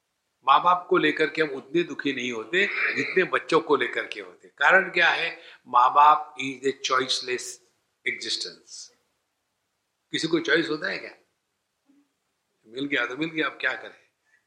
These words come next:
लेकिन जब बच्चे होते हैं तो चाहते हैं, "मेरा बच्चा ऐसा होना चाहिए, वैसा होना चाहिए।"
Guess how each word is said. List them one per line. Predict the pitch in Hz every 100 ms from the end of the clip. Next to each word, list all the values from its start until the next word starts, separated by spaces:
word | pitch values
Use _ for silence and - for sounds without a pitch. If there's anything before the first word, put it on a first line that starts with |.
| _ _ _ _ _ _ _ _ _ _ _ _ _ _ _
लेकिन | 135 196 151
जब | 170 -
बच्चे | 147 - 269
होते | 247 147 - 131
हैं | 127 - 113 117 175 220 - - -
तो | 160
चाहते | - 127 120 123 131 117
हैं, | 120 117 - -
"मेरा | 156 180
बच्चा | 180 151 - 175 196 - 143
ऐसा | 135 151
होना | 143 135 131
चाहिए, | 131
वैसा | 127 127 135
होना | 131 120 120
चाहिए।" | 110 110 110 110 110 110 107